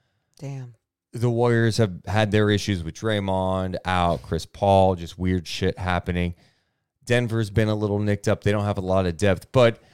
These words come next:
Speaker 2: I don't know. It just, it, it feels like this group is, there isn't as many crazy-ass impactful injuries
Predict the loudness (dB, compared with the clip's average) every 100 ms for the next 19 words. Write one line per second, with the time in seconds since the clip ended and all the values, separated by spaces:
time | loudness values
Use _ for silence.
0 | -8 0 4 4 2 -2 -2 -4 -6 -12
1 | -18 -14 -14 -14 -10 -8 -6 -2 -2 -2
2 | -6 -6 -6 -8 -10 -4 -4 -2 -6 -8
3 | -14 -20 -20 _ _ _ -6 -2 -2 -2
4 | -4 -4 -2 -4 -4 -6 -4 -6 -8 -8
5 | -4 -2 -2 -4 -4 -2 0 0 -2 -6
6 | -14 _ -10 -8 -4 -2 -2 -2 -2 -2
7 | -6 -8 -6 -4 -2 -2 -4 -8